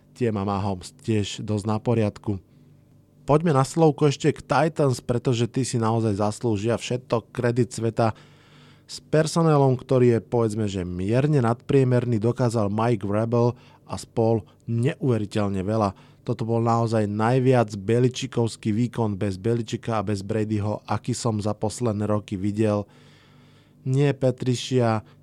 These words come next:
nie O'Brien a zatiaľ rozhodne nie McDaniels, ale Mike Vrabel vyzerá byť nositeľom Patriot zástavy mimo Bostonu a okolia. Základy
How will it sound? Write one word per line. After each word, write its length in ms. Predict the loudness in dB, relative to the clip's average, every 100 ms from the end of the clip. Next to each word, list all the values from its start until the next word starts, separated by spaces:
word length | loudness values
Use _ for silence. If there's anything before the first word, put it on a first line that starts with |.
| -4
nie 240 | 0 2 0
O'Brien 640 | -2 -2 2 4 4 2 -2
a 80 | -6
zatiaľ 400 | -4 -2 0 0
rozhodne 400 | -2 -2 -2 -2
nie 160 | -2
McDaniels, 800 | -2 -4 -2 -2 0 0 -2 -6 -6
ale 240 | -4 -2
Mike 400 | -2 0 0 0
Vrabel 480 | 0 0 0 -2 -4 -10 -20 -6
vyzerá 320 | -2 2 2 0
byť 240 | -2 -4 -6 -20 -20 -6
nositeľom 720 | 0 0 -2 -4 -2 0 -2
Patriot 560 | -4 -6 -2 0 0 -2
zástavy 760 | -2 -2 -4 -4 -2 -2 -2 -6 -20 -20 _ _ _ -8
mimo 580 | -2 0 2 2 2 0 -8 -20 -20 _ -16
Bostonu 760 | -2 2 2 2 0 2 2
a 160 | 2 0
okolia. 480 | 0 2 4 4 0 -6 -20 -20 -20 _ _ -10
Základy 800 | 0 0 2 2 2 0 -6